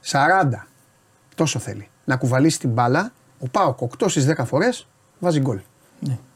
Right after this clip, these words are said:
Speaker 1: Ένα μηδέν. Έβλεπαν το τρένο να περνάει οι παίκτες του Παναθηναϊκού,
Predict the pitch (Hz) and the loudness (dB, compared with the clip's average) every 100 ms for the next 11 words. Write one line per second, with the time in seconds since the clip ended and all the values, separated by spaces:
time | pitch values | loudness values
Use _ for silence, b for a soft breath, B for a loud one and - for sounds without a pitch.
0 | _ - 202 170 139 107 - _ _ _ | _ -4 2 4 2 0 -6 _ _ _
1 | _ _ _ _ _ _ _ _ _ _ | _ _ _ _ _ _ _ _ _ _
2 | _ _ _ - b b b b - 233 | _ _ _ -20 b b b b 0 4
3 | 233 226 208 165 202 165 156 220 240 233 | 6 6 4 2 0 2 2 4 4 4
4 | 196 214 214 240 202 135 156 139 131 151 | 2 0 2 4 4 2 0 -2 -2 0
5 | 135 131 131 120 117 | 0 0 0 0 -4